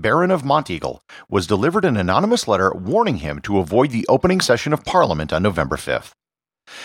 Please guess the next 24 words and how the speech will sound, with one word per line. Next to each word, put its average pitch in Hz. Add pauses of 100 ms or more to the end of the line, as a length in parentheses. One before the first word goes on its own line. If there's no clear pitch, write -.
(120)
While 156
it 180
has 151
never 220
been 233
firmly 185
established 117
who 208
sent -
the 107
letter, 95 (180)
we 101
do 110
know 127
one 95
thing. 80 (760)
Baron 156
Monteagle 107 (100)
was 104
the 131
brother-in-law 87
of -
Francis -
Tresham. -